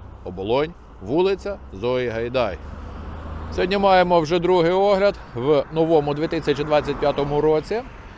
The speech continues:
І поки наші великі цікаві об'єкти лише прокидаються від новорічних свят,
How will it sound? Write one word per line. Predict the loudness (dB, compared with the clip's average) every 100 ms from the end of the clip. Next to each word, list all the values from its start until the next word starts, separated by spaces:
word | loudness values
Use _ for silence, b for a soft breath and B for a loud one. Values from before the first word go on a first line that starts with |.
| B -8
І |
поки | -4 -2 0
наші | 0 2 0
великі | 2 2 0 -2
цікаві | -4 2 4 4
об'єкти | 2 2 0 0 -2
лише | -2 -2
прокидаються | -2 -2 2 4 4 2 -2
від | -4 -2
новорічних | 0 0 0 -4 -4
свят, | 0 0